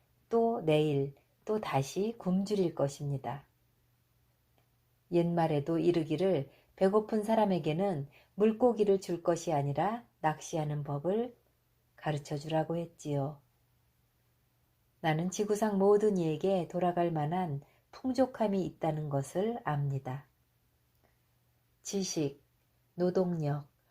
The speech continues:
먹을 것, 어떤 것도 좋습니다. 당신이 가진 것을 이웃에게 나누어 주세요. 삶의 지원.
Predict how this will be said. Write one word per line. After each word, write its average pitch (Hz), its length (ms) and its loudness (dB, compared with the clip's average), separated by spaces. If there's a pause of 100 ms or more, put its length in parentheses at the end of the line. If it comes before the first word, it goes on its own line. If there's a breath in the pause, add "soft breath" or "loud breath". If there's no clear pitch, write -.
(200)
먹을 170 440 2
것, 139 300 0 (260 soft breath)
어떤 214 460 0
것도 180 500 -2
좋습니다. 151 800 -4 (1040)
당신이 180 440 -2
가진 160 340 -2
것을 151 580 0 (400 soft breath)
이웃에게 170 880 0 (220)
나누어 151 500 0
주세요. 156 580 -2 (3500 loud breath)
삶의 202 520 2
지원. 147 560 2